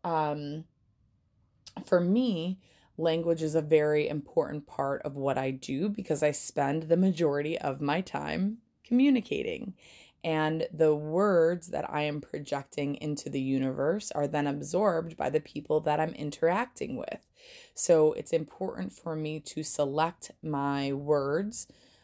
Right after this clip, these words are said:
um, intentionally. <laughs> I was losing my, my, my thoughts there.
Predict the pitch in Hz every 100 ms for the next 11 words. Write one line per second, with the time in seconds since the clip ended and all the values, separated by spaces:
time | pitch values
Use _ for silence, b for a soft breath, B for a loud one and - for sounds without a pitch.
0 | b - 156 147 143 147 151 160 185 _
1 | _ _ _ _ _ _ _ _ _ _
2 | - 175 160 - 214 - 156 147 254 -
3 | 254 262 277 277 330 - 277 247 185 185
4 | 220 208 175 160 160 247 180 160 180 -
5 | - _ - 160 - 240 - - 139